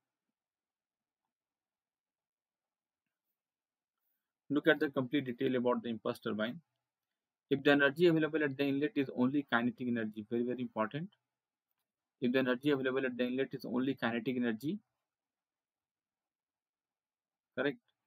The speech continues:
The turbine is called as impulse turbine.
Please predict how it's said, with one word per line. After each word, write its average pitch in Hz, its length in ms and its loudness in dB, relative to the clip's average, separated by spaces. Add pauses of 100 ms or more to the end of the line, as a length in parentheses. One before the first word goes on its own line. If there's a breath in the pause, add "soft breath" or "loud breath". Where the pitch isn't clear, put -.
(1500)
The 127 80 4
turbine 143 360 4
is 156 120 0
called 135 280 4
as 170 240 0 (500)
impulse 120 340 -2
turbine. 104 420 -6